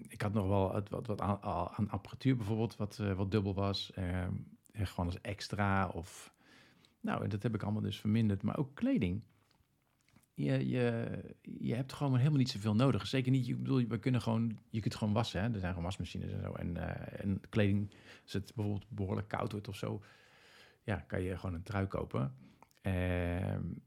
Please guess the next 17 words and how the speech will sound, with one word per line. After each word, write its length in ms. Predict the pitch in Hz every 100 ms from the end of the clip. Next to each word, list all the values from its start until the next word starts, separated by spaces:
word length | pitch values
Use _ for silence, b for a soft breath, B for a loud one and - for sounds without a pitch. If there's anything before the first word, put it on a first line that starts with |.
| _ _ _
maar 340 | - 110 95 90
het 300 | 90 104 104
is 160 | 95
niet 180 | 131 117
dat 180 | 101 -
je 220 | 101 92
overal 380 | - 107 95 95
voorbereid 540 | - 110 98 95 95
moet 120 | 98
zijn. 340 | - 90 87 90
En, 480 | 92 95 95 90 90
eh, 260 | 90 87 101 107 -
zoals 260 | - 92 90
iemand 200 | 90 90
zei 220 | - 82
van, 100 | 95
ja, 240 | 87 90